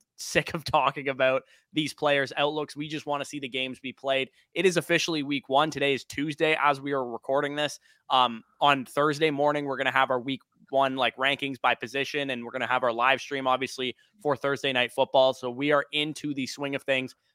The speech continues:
fast and furious. Um, I hope you guys are ready for this 'cause we have been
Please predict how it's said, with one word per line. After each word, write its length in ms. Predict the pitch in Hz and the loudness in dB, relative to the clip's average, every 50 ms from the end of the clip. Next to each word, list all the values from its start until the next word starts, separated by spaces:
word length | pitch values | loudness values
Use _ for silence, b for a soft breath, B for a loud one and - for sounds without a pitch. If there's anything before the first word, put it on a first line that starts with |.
| _ | _
fast 340 | - 151 139 147 143 - - | 4 6 8 8 6 4 2
and 120 | 143 131 | -4 -4
furious. 480 | - - 135 131 127 131 127 123 - - - | -2 0 0 2 2 2 2 0 0 -2 0
Um, 260 | - 123 120 117 113 113 | 2 4 4 4 2 0
I 60 | 120 | 0
hope 180 | 117 131 127 - | 0 0 0 -2
you 60 | 123 | 0
guys 220 | 117 127 123 120 117 | 2 4 4 4 2
are 80 | 117 | -2
ready 220 | 110 117 117 117 117 | 0 0 0 0 -2
for 220 | - - 120 117 | -4 -4 -4 -4
this 100 | 113 107 | -4 -6
'cause 180 | - - 101 104 | -8 -12 -10 -6
we 120 | 120 120 | -4 -4
have 100 | 113 101 | -4 -4
been 180 | 120 117 110 | -4 -6 -6